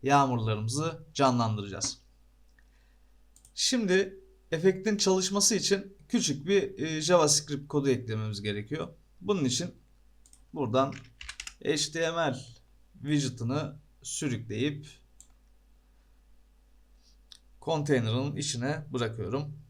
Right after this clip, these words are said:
Ardından yine açıklamada, e, olan linkteki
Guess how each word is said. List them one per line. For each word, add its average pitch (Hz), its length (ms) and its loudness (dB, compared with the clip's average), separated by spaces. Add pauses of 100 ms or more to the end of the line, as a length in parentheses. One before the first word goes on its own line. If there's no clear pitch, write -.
(1600)
Ardından 147 760 2
yine 127 340 -2
açıklamada, 120 920 -2 (400)
e, 117 60 -12 (720)
olan 120 400 0
linkteki 127 720 -4